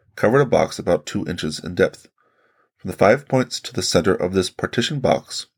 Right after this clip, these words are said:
ran deep furrows on the surface, and between them were slits connecting the interior.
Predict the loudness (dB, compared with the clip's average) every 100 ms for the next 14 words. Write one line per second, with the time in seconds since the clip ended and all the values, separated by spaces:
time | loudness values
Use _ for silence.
0 | _ 0 0 2 -2 -2 2 4 4 2
1 | -2 -2 0 0 0 -6 -8 _ _ _
2 | _ _ -12 -6 0 2 4 2 0 0
3 | 2 2 -2 -4 -2 -2 -2 -6 -6 0
4 | 2 2 2 -4